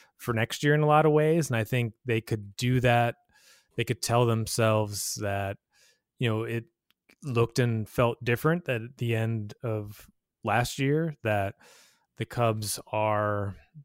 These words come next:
uh, this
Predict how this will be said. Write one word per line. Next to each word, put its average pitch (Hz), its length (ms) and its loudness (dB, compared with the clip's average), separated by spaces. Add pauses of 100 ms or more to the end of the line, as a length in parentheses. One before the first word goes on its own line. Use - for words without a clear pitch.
(880)
uh, 95 500 -6 (640)
this 110 300 -4